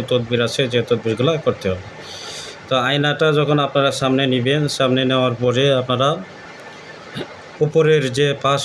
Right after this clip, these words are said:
আছে, সামনের যে পাশ আছে, এই পাশে লিখবেন দুই কোণায়, দুই কোণায় লিখবেন আল্লাহু। এক কোণায় লিখছেন আল্লাহু, আর এক কোণায় লিখছেন আল্লাহু। তারপরে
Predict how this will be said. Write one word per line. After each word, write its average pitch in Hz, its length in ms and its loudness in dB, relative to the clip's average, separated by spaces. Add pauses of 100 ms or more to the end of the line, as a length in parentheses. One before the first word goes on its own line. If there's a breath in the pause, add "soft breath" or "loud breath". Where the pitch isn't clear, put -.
আছে, 120 220 -2 (220)
সামনের 139 360 2 (100)
যে 131 60 4 (100)
পাশ 110 160 2 (100)
আছে, - 180 0 (120)
এই 120 140 2
পাশে 120 280 0
লিখবেন 113 360 0 (360)
দুই 139 160 4 (120)
কোণায়, 101 300 0 (1040)
দুই 151 220 4
কোণায় 139 300 2
লিখবেন 131 340 2 (140)
আল্লাহু। 131 440 4 (1040)
এক 131 160 -2
কোণায় 143 280 2
লিখছেন 143 300 0 (100)
আল্লাহু, 147 300 2 (100)
আর 143 120 4
এক 131 100 -4
কোণায় 135 240 2
লিখছেন 196 300 0 (120)
আল্লাহু। 127 340 2 (600 loud breath)
তারপরে 147 360 2